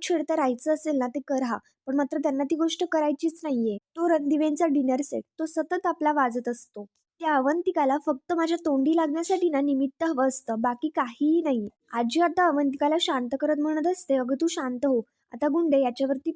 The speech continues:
तूच काहीतरी मार्ग काढ, नाहीतर मग लक्षात ठेव, ती अवंतिका तुझ्या हातून सगळं हिसकावून घेईल.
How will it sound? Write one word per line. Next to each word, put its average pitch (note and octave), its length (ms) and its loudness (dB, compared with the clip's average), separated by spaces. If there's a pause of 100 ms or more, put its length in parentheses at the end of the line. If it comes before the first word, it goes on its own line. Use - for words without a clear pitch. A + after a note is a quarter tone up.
तूच D#4+ 180 -4
काहीतरी D4+ 340 0
मार्ग B3+ 400 0
काढ, A3 220 -2 (360)
नाहीतर C4 320 2
मग E4+ 160 2
लक्षात E4 380 0 (140)
ठेव, C4 120 -4 (200)
ती D4 80 2
अवंतिका C#4+ 640 2
तुझ्या C#4 220 0
हातून D#4 280 0
सगळं C#4 420 0
हिसकावून C4+ 560 2
घेईल. B3 280 2